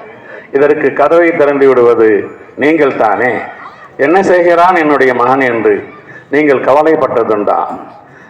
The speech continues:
எனவே அன்பானவர்களே, அல்லாஹுவுக்கு இணை வைக்காதீர்கள்.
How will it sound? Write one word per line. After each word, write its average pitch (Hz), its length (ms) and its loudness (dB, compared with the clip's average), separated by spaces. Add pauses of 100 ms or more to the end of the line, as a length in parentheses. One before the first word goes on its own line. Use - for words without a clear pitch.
(100)
எனவே 151 380 2 (840)
அன்பானவர்களே, 139 760 2 (180)
அல்லாஹுவுக்கு 135 600 2
இணை 123 280 0
வைக்காதீர்கள். 95 760 -2